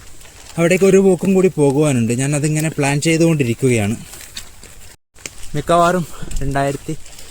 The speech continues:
ഇരുപത്തി ആറിൽ പോകുവാനാണ് ഞാനിങ്ങനെ പ്ലാൻ ചെയ്തുകൊണ്ടിരിക്കുന്നത്. അയ്യോ, വീണ്ടും ഒരു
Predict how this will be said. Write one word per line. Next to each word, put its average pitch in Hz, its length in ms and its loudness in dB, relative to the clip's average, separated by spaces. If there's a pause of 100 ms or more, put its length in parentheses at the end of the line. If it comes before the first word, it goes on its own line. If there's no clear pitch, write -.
(400)
ഇരുപത്തി 147 400 -2 (200)
ആറിൽ 139 300 0 (1000)
പോകുവാനാണ് 151 680 0 (960)
ഞാനിങ്ങനെ 139 440 -4
പ്ലാൻ 131 200 0 (120)
ചെയ്തുകൊണ്ടിരിക്കുന്നത്. 127 760 0 (3250)
അയ്യോ, 123 160 -6 (2000)
വീണ്ടും 151 320 2 (300)
ഒരു 131 140 4